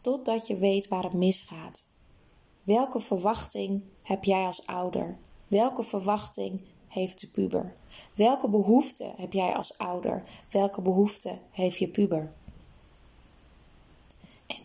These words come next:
dan is het de kunst om het te accepteren en te respecteren zoals een ieder daarnaar kijkt. Je hoeft het niet met elkaar eens te zijn.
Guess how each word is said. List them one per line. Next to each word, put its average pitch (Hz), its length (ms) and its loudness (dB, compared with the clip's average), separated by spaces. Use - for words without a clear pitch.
dan 269 400 -2
is 202 140 2
het 185 140 -2
de 175 120 -8
kunst 226 380 0
om 180 140 -4
het 170 140 -6
te - 120 -8
accepteren 190 880 -4
en 170 140 -2
te 175 140 -4
respecteren 175 880 0
zoals 165 280 -4
een 170 180 -10
ieder 208 280 6
daarnaar 170 340 0
kijkt. 170 460 -2
Je 196 100 4
hoeft 185 500 6
het 254 140 -10
niet 220 260 0
met 202 180 0
elkaar 196 240 -6
eens 196 320 -2
te 185 60 -6
zijn. - 540 -10